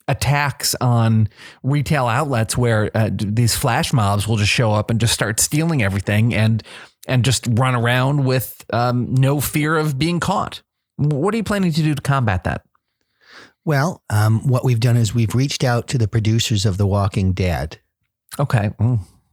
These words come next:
Speaker 2: And said,
Speaker 1: Okay.
Speaker 2: "Listen, we actually have a dystopia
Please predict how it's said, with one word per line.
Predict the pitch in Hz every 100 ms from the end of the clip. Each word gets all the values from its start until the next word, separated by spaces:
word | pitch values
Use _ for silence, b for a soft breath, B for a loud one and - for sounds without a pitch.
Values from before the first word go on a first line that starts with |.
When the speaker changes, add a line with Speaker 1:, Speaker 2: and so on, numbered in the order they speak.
| _ _ _ _
Speaker 2:
And | 110 104 104
said, | - 101
Speaker 1:
Okay. | 117
Speaker 2:
"Listen, | 131 - 107 90 _
we | 110 120 120 -
actually | 120 117 - 113
have | 110 117
a | 123
dystopia | 117 - 120 110 113 120 123